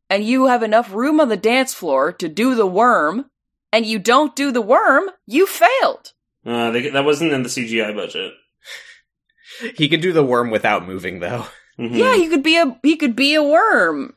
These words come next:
Speaker 1: A little visual
Speaker 2: He is a
Speaker 1: pun.
Speaker 2: fucking worm.
Speaker 3: Yeah,
Speaker 1: He is a
Speaker 3: speaking of
Speaker 1: worm.
Speaker 3: which, Sue walks in and says, "What are you doing, you little worm?"
Speaker 1: Why is she surprised?
Speaker 3: Why is she
Speaker 1: She
Speaker 3: so
Speaker 1: knew
Speaker 3: angry?
Speaker 1: She knows exactly where he is.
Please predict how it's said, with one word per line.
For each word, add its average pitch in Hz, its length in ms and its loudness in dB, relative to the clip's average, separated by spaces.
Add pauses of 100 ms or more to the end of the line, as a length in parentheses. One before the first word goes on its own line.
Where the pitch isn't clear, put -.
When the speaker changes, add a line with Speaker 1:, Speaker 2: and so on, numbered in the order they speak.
(320)
Speaker 1:
A 202 40 -2
little 269 220 2
visual 277 400 2
Speaker 2:
He 269 60 -8 (100)
is 339 200 6
a 220 60 0
Speaker 1:
pun. 143 100 -4
Speaker 2:
fucking 139 340 -2
worm. 107 420 -4 (320)
Speaker 3:
Yeah, 120 220 4
Speaker 1:
He 262 80 4
is 302 60 0
a - 20 -4
Speaker 3:
speaking 233 200 4
of 143 120 0
Speaker 1:
worm. 131 100 -2
Speaker 3:
which, 101 180 -2
Sue 139 300 4
walks 101 380 0
in 95 120 -2
and 92 120 -8
says, 98 260 -2
"What 147 160 0
are 156 40 0
you 139 120 -2
doing, 120 380 -4
you 104 120 -6
little 104 300 -4
worm?" 107 460 -2 (100)
Speaker 1:
Why 233 160 4
is 508 140 6
she 539 160 -4
surprised? 233 920 0 (440)
Speaker 3:
Why 214 160 2
is 370 80 0
she - 160 2
Speaker 1:
She 277 100 4
Speaker 3:
so 339 180 8
Speaker 1:
knew - 100 -6
Speaker 3:
angry? 156 560 0
Speaker 1:
She 269 180 0
knows 320 240 4
exactly 330 460 0
where 277 180 2
he 240 220 0
is. 151 480 -2